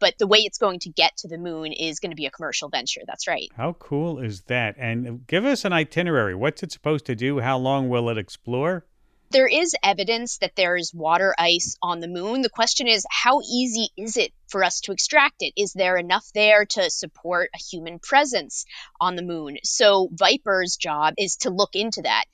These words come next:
Speaker 1: So it's going to be roving around an area that's about thirty-six square miles, and it's gonna be drilling into the ground up to a meter down to look for, uh, samples of water ice and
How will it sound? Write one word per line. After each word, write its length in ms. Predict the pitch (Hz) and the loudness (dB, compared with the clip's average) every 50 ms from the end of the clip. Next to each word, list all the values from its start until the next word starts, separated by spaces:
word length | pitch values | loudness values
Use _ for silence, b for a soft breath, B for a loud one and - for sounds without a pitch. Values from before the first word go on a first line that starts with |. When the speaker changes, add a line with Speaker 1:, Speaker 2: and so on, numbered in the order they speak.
| B B B | B B B
Speaker 1:
So 220 | - - 220 214 | 0 2 2 2
it's 160 | 208 214 - | 2 -2 -2
going 240 | - 233 214 220 220 - | -2 -2 -2 -2 -4 -6
to 100 | - 170 | -8 -6
be 340 | - 190 190 185 185 180 - | -4 -2 -2 -2 -2 -4 -6
roving 540 | 165 160 175 185 190 208 208 214 233 226 202 | -8 -2 0 2 2 2 2 0 -2 -2 -2
around 460 | 170 175 165 160 170 175 175 170 175 | -2 2 2 2 2 0 -4 -8 -10
an 100 | 160 - - | -8 -8 -6
area 420 | 156 165 170 180 190 202 208 202 | -4 -4 -2 0 4 4 4 2
that's 200 | 180 175 - - | 2 -4 -10 -8
about 460 | 160 165 156 156 160 160 165 - - _ - | -2 2 4 4 6 4 2 0 -4 _ -8
thirty-six 720 | 175 175 165 170 170 - - - 170 - - - - - - | -6 -6 -6 -6 -8 -8 -2 -2 -2 -2 -2 -6 -6 -6 -6
square 360 | - - - 185 175 165 165 160 | -8 -8 -6 -4 -4 -4 -4 -2
miles, 580 | 156 156 156 160 180 196 202 214 214 208 - B B B B B - | -2 0 2 2 4 4 4 2 2 -2 -8 B B B B B -4
and 100 | 240 208 | -2 -2
it's 140 | 185 - - | -2 -2 -2
gonna 180 | 202 190 175 | -4 -4 -4
be 160 | 180 165 170 156 | -8 -8 -10 -8
drilling 480 | - 180 196 214 214 220 214 202 208 202 - | -8 -2 0 2 4 4 4 2 2 -2 -4
into 360 | - 185 180 185 - - 165 | -4 -6 -6 -8 -10 -10 -10
the 80 | 160 - | -12 -12
ground 580 | - 190 180 170 170 180 185 185 185 185 185 - - | -8 -2 2 2 4 4 2 0 -4 -8 -6 -4 -4
up 80 | - - _ - | -4 -4 _ -8
to 120 | - 180 | -6 -6
a 60 | 165 160 | -6 -6
meter 420 | 165 180 196 202 180 185 165 160 | -6 -8 -8 -6 -4 -4 -6 -4
down 520 | 160 175 165 165 170 170 175 185 202 226 220 b b b b - | -4 -2 -2 0 0 -2 -2 -4 -6 -8 -10 b b b b -8
to 140 | - 233 175 | -6 -4 -2
look 200 | 180 185 - - | -2 -2 -2 -4
for, 600 | - - - 190 170 165 165 160 165 160 165 - - | -12 -10 -8 -4 -2 2 4 4 4 4 4 2 2
uh, 260 | 156 147 147 143 147 147 | 0 -2 0 -2 -2 -4
samples 680 | - - - 180 165 156 - 170 165 160 143 - - - | -4 -6 -4 -4 -4 -6 -6 -8 -8 -8 -6 -8 -8 -8
of 120 | - 147 - | -10 -16 -4
water 380 | - 214 240 233 220 220 214 214 | 4 6 6 6 6 4 4 4
ice 320 | 208 208 208 220 - - 160 | 6 6 4 2 0 -2 -4
and 100 | 131 | -4